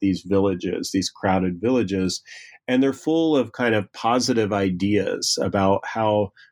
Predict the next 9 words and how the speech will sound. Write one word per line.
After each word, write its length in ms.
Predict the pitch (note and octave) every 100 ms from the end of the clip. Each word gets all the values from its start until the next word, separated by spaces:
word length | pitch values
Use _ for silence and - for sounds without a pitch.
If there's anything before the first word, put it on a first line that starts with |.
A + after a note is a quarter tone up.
| - -
French, 600 | C#3 C3 C3 - - - -
you 100 | A2+
know, 380 | G#2 G2+ G2 G2
know-how 800 | G#2+ A#2 B2+ A#2 G2+ F#2+ F#2+ - - _ -
can 160 | A2
transform 640 | - A#2 A2+ - A2 G#2+
these 260 | G2+ F#2+ -
hills 460 | G#2 F#2+ F2+ - -
into 800 | G#2 G2+ F#2+ - G2+ F#2+ F2+